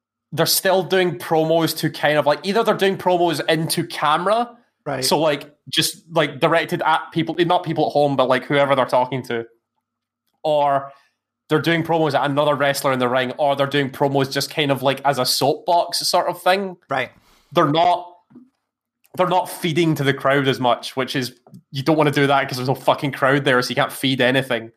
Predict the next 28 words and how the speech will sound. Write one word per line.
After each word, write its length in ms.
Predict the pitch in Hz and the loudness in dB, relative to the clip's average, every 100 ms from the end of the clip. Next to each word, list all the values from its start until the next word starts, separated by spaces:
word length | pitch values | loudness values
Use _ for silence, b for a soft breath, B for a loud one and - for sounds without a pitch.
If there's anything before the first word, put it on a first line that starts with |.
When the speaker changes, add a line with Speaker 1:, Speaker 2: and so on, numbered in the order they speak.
| - | -14
Speaker 2:
Yeah. 240 | 151 131 - | -10 -10 -4
Speaker 1:
Um, 720 | 135 127 123 117 117 110 107 _ - | 0 4 2 0 -4 -8 -12 _ -6
so 120 | - | -2
they 120 | 180 | 0
go, 100 | 180 | 0
they've 160 | 175 170 | -2 0
gotten 240 | 190 175 | -2 -2
better 240 | 151 139 147 | -2 0 0
about 220 | 131 123 | -2 0
that. 160 | 117 | -2
Like, 100 | 117 | -2
they've 140 | 117 123 | -4 -2
actually 240 | 127 139 | -2 -4
started 300 | - 123 127 | -2 -2 0
to 60 | 123 | -2
understand 440 | 120 117 123 113 | -2 -2 0 0
how 100 | 123 | -2
to 160 | 113 120 | -4 -4
work 320 | 113 110 - | 0 -2 0
with 160 | 117 131 | -2 -2
no 180 | 113 | -4
crowd, 440 | 110 117 110 104 - _ | -2 0 0 -2 -12 _
and 120 | 120 107 | -2 -2
it's, 380 | - - - - b b b b _ | -2 -6 -8 -12 b b b b _
it's 140 | 127 117 | -4 -2
better 360 | 135 123 123 | 0 2 0
for 280 | - 120 113 | 0 0 2
it. 140 | 107 | 0